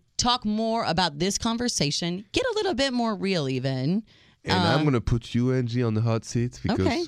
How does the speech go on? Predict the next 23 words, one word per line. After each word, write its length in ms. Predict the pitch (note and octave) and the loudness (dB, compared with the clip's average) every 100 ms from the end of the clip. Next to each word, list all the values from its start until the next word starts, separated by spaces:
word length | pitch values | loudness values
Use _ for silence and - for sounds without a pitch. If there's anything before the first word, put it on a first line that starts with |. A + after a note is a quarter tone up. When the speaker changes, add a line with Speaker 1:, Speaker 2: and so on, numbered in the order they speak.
| - | -2
Speaker 2:
and 220 | - F#3+ | -2 -2
Crystal's 340 | - A#2 A#2 | -2 -2 -2
gonna 160 | G2+ F#2+ | 0 0
help 260 | G2 F#2+ G2+ | 0 0 0
me 60 | |
with 160 | F2 E2+ | 0 0
Speaker 1:
Well, 120 | E3+ | 0
Speaker 2:
this. 80 | F#3+ | 0
Speaker 1:
I 80 | G3 | 0
know 180 | C4 B3 | 0 0
Crystal 340 | A3+ - E3+ | -2 0 0
will 60 | D3+ | 0
help 220 | F3 F3+ | 0 0
you 160 | D#3 D#3 | 0 0
out 220 | F3+ E3+ | 0 0
here. 260 | C3+ G#2+ - - | -2 -4 -6 -6
Speaker 2:
<laughs> 180 | F#3 - | -6 -2
Speaker 1:
So 460 | B3+ A3 A3 A3 - | 0 2 0 -4 -4
go 440 | D#3 B3 E3+ D#3+ G#3 - | 0 2 2 0 -2 -2
to 180 | G#3+ | 0
simonandangie 760 | F#3+ - G3 A3 A#3 G#3+ F3 F#3 | 0 0 0 0 0 0 0 0
dot 220 | F3 E3 | 0 0
com 260 | F3 D#3+ | 0 0